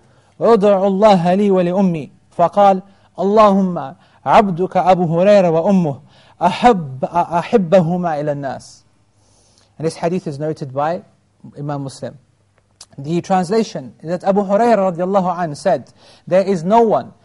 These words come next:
be he a Jew or a Christian, who would not love me on hearing of me.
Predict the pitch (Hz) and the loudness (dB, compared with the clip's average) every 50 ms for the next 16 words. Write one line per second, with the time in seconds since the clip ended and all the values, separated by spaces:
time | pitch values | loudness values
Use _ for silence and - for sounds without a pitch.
0 | _ _ - 131 127 208 214 208 160 190 208 208 - 165 165 139 123 135 170 233 | _ _ -14 -6 -4 -2 -2 -2 -2 -2 -4 -4 -4 -4 -6 -6 -6 -6 -4 -2
1 | 247 214 151 139 _ - 185 196 - 190 185 - - 240 220 - - - 143 113 | -2 -2 -4 -6 _ -4 -2 -2 0 -2 -4 -4 -4 -4 -4 -4 -6 -10 -12 -12
2 | - - _ _ _ _ _ _ _ _ _ - 202 208 196 190 180 - - - | -12 -18 _ _ _ _ _ _ _ _ _ -2 0 2 2 2 2 0 -4 -2
3 | 190 196 220 226 - - 180 170 165 135 156 156 147 127 147 190 190 175 156 143 | 2 4 4 4 4 2 -6 -8 -6 -8 -8 -10 -10 -6 -4 -2 -2 -2 -4 -6
4 | 117 117 127 120 123 123 110 - | -8 -10 -10 -10 -10 -14 -14 -16